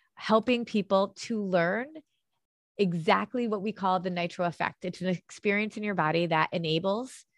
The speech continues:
healthy inflammatory s-, response, promotes circulation, ba-, naturally balances blood sugar, optimizes digestion, and supports collagen resilience. Do I do that in my larger program? Absolutely.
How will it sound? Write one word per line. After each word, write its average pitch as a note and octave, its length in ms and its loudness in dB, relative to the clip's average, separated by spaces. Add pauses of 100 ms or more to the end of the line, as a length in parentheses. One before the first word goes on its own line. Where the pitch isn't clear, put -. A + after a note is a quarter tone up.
(140)
healthy G3 260 0
inflammatory D#3+ 580 -6
s-, - 240 -12
response, E3 520 -8 (500)
promotes F3 380 0
circulation, F3+ 720 -4
ba-, - 140 -2
naturally F#3+ 460 2
balances F3 380 -2
blood D#3 220 -8
sugar, E3 320 -4
optimizes F#3+ 540 2
digestion, E3+ 480 -4
and E3 100 -6
supports - 340 -8
collagen D3+ 440 -6
resilience. - 560 -12 (600)
Do D#3+ 140 0
I D3+ 100 4
do D3 140 0
that D3+ 180 4
in E3+ 100 -4
my D#3 100 0
larger D3+ 280 -2
program? F#3 440 -8 (100)
Absolutely. - 640 -4